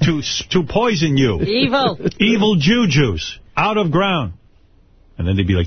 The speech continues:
Speaker 1: "Thank
Speaker 2: They
Speaker 1: you."
Speaker 2: say, "Thank you for taking it away. Keep
Speaker 1: No
Speaker 2: going.
Speaker 1: Jew juice.
Speaker 2: Leave us alone."
Speaker 1: Call it, don't call it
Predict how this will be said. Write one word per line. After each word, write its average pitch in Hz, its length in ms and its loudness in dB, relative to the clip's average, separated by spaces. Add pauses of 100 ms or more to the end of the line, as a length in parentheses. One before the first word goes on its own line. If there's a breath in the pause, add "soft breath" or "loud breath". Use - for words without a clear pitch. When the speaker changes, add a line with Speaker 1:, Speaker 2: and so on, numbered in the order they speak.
(120)
Speaker 1:
"Thank 185 280 0
Speaker 2:
They 214 60 -4
Speaker 1:
you." 117 220 2
Speaker 2:
say, 285 80 -2
"Thank 349 200 -6
you 359 80 -4
for 262 100 -6
taking 208 320 -4
it - 40 -4
away. 165 220 -2
Keep 294 280 0
Speaker 1:
No 135 100 2 (140)
Speaker 2:
going. 285 60 -2
Speaker 1:
Jew 156 200 2
juice. 104 540 -2
Speaker 2:
Leave 240 140 -4
us - 120 -8
alone." 277 480 -4 (420)
Speaker 1:
Call 202 200 2
it, 180 100 0
don't 208 180 0
call 143 180 0
it - 60 -14